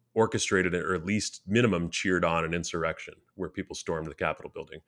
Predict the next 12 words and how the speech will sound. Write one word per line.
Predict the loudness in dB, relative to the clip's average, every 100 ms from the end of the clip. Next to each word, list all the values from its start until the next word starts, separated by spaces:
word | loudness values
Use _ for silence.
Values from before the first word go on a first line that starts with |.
| _ _ _ -6
You've | 0 0 2
now | 2 2
got | 2 2 2 0 _ _ -8
Republicans | -2 0 0 -2 -2
running | 0 2 2
in | 2
offices | 0 0 -6 -8
across | -4 0 0 -2
the |
country | -6 -6 -4 -4
who | -4 -4 -10 _ _
are | 4 4